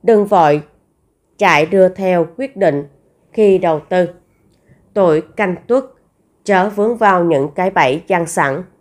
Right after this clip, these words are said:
Tuổi Nhâm Tuất, hãy tiếp tục những công việc đang dang dở. Con số may mắn, số năm, số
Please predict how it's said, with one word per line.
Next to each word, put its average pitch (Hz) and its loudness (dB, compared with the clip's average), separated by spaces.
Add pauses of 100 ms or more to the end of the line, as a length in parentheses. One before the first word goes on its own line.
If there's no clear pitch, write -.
(420)
Tuổi 170 2 (100)
Nhâm 196 -2
Tuất, 262 -4 (240)
hãy 170 0
tiếp 262 -10
tục 190 -2
những 165 0
công 185 -2
việc 175 -2
đang 170 -2
dang 170 -2
dở. 151 2 (1500)
Con 240 2
số 196 2
may 208 2
mắn, 170 0 (140)
số 180 -2
năm, 196 -2 (180)
số 180 0